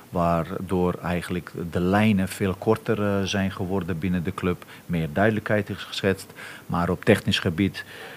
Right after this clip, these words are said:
eh, zeer zeker ook, want, eh, ja, ik was niet, eh, blij, moet ik eerlijk zeggen, met het, eh, cultuur die, en, en klimaat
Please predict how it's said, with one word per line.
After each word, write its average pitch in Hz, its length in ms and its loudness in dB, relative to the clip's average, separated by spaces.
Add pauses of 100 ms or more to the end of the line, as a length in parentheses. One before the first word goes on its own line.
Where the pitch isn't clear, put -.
(160)
eh, 92 260 2 (260)
zeer 95 320 4
zeker 90 380 2
ook, 107 280 4
want, 87 380 0
eh, 85 220 2 (380)
ja, - 260 -4 (260)
ik 95 180 2 (160)
was 92 200 0
niet, 92 380 2
eh, 85 380 2 (360)
blij, 85 440 2 (240)
moet - 180 -4
ik - 140 -6
eerlijk 90 260 0
zeggen, 85 360 -2 (400)
met 95 180 0
het, - 220 -2
eh, 87 80 0 (160)
cultuur 104 580 2
die, 98 440 2
en, 90 260 0
en 92 180 0
klimaat 104 760 4